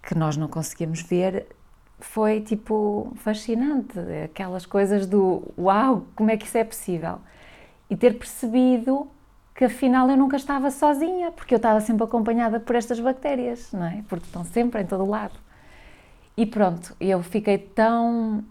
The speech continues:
admirada com esta informação que realmente decidi aos nove anos que queria ser cientista, porque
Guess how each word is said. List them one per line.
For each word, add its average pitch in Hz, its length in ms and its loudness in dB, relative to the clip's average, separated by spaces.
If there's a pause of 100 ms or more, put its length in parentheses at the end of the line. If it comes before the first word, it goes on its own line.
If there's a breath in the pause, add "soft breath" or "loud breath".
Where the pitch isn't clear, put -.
(180)
admirada 185 960 2 (220)
com 185 260 -2
esta 175 760 -6 (120)
informação 180 920 0 (920 soft breath)
que 220 400 4
realmente 233 760 -2
decidi 254 420 0
aos 254 160 2
nove 247 320 2
anos 262 240 2
que - 60 -20
queria 269 180 -2
ser 269 180 -6
cientista, 320 640 -4 (140)
porque 262 240 -4